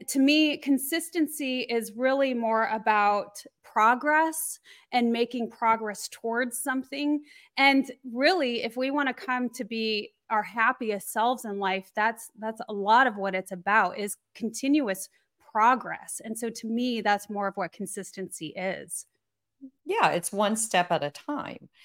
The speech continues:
Speaker 2: So it's, it's one step at a time. It's like you're climbing a stairwell, and the one step leads to the next, which leads to the next. And that's what it is. It's forward movement.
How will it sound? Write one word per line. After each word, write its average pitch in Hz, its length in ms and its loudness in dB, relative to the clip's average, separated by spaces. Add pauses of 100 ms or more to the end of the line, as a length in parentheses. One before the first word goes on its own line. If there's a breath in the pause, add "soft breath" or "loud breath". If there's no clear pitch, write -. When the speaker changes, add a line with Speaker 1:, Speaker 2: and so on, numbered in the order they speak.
(200 soft breath)
Speaker 2:
So 180 580 6
it's, 180 320 0
it's - 260 -4
one 165 240 -4
step - 220 -4
at 156 80 -6
a 160 60 -6
time. 202 280 -4
It's 143 160 -8
like 160 180 -6
you're 156 120 -4
climbing 156 480 -4
a 143 40 -4
stairwell, 151 920 -4 (320)
and 160 800 -2
the 143 220 -6
one 165 320 -2
step - 260 -4
leads 156 380 -8
to 160 140 -4
the 147 100 -4
next, 151 380 -6
which 147 240 -6
leads 156 300 -6
to 156 100 -8
the 143 120 -6
next. 202 480 -4
And 190 140 -6
that's 190 240 -6
what 208 140 -6
it 233 100 -4
is. 247 240 -4
It's 147 200 -6
forward 208 440 0
movement. 190 540 -8